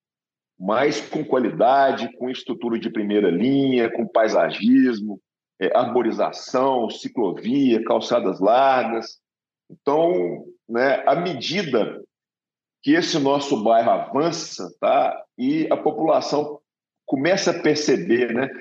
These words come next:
porque eu acho o seguinte: quando você lança isso, a primeira coisa que o cara quer saber é o preço, quanto que ele vai pagar, né, e a prestação tem que caber no bolso dele.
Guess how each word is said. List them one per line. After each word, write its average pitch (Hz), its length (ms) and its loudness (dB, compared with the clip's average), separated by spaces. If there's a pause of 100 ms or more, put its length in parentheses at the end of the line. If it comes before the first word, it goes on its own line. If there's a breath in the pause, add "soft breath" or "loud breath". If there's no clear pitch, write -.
(220 loud breath)
porque 165 260 0
eu 143 160 4
acho 175 220 2
o 160 40 -4
seguinte: 101 320 -4
quando 160 180 -4
você 175 260 -2
lança 139 380 0
isso, 135 320 0
a - 40 -14
primeira 185 320 2
coisa 170 180 2
que 165 60 4
o - 60 -2
cara 147 140 2
quer 147 100 -2
saber 135 200 2
é - 20 4
o 180 100 0
preço, - 300 -4 (340)
quanto 127 220 -6
que 139 60 2
ele 131 80 2
vai 127 140 0
pagar, 90 460 0 (480)
né, 98 240 -4
e 160 100 4
a 214 120 2
prestação 165 720 0
tem 185 120 -6
que 175 60 -12
caber 151 300 2
no 156 160 -4
bolso 127 320 -4
dele. 76 280 -8